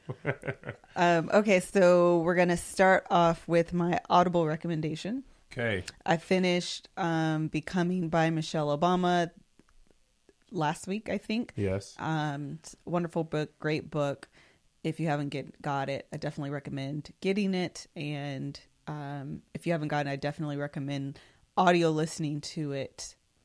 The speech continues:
Speaker 2: because it is phenomenal to hear her voice in this book. It's just a great, great, great read. Um, so today I want to recommend Esther Perel, Where Do We Begin? It is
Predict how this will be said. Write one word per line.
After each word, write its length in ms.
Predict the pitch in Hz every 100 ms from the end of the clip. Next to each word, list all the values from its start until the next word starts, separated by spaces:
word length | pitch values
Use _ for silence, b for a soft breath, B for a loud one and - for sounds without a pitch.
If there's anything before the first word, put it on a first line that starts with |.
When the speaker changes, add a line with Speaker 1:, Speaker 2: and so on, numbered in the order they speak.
| _ -
Speaker 2:
because 540 | 156 - 151 131 139
it 100 | -
is 240 | 131 135 - _ _
phenomenal 720 | 156 147 147 151 135 139 139
to 160 | -
hear 380 | - - - 147 -
her 100 | 156
voice 640 | 156 - - 160 - - - _ _ _ _ -
in 140 | 170
this 160 | - -
book. 200 | - -
It's 140 | -
just 200 | - -
a 40 | 165
great, 280 | 160 160 - _ -
great, 260 | - 196 156
great 240 | 165 165 -
read. 260 | 165 - B B B B
Um, 360 | 165 165 160 160
so 300 | - 180 165 B -
today 320 | 180 208 220
I 80 | 190
want 300 | 175 180 175
to 200 | - 190
recommend 680 | 165 165 175 170 160 160 165 -
Esther 460 | 170 175 - 175 175
Perel, 760 | - 185 165 160 160 160 156
Where 320 | 147 156 165
Do 220 | 160 160
We 240 | 151 151 151
Begin? 600 | 143 139 143 139 151 156
It 140 | - 156
is 160 | 147